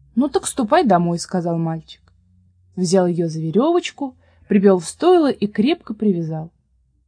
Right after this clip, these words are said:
"Ну?" — спросил старик портной. "Наелась ли коза наша досыта?" "О", — ответил сын, — "она уж так сыта, что не хочет больше ни листа".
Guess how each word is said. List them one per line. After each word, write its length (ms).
"Ну?" — 480
спросил 520
старик 380
портной. 500
"Наелась 580
ли 100
коза 300
наша 300
досыта?" 520
"О", — 480
ответил 480
сын, — 320
"она 260
уж 160
так 200
сыта, 380
что 200
не 120
хочет 380
больше 380
ни 120
листа". 440